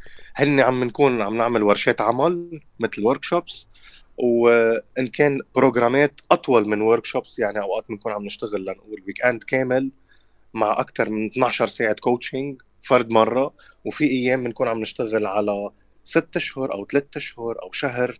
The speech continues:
حسب التحدي يلي على أساسه عم نشتغل، لأنه نحن ما بنعمل شيء إلا customized based على التحديات.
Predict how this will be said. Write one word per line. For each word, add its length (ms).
حسب 500
التحدي 760
يلي 260
على 220
أساسه 460
عم 120
نشتغل، 500
لأنه 220
نحن 300
ما 180
بنعمل 460
شيء 400
إلا 260
customized 760
based 280
على 200
التحديات. 840